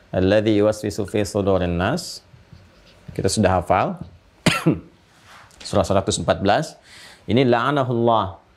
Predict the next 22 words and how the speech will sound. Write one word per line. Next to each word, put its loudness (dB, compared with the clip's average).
Ya, 0
dilaknat 0
dia 4
oleh 2
Allah 2
Subhanahu -4
wa 2
taala, 0
"Wa 2
qala 2
la'attakhidanna 0
min 2
ibadika 0
nasiban 0
mafrada." 0
"Aku -2
akan -2
mengambil 2
bagian, 0
ya 0
Allah, -2
dari 2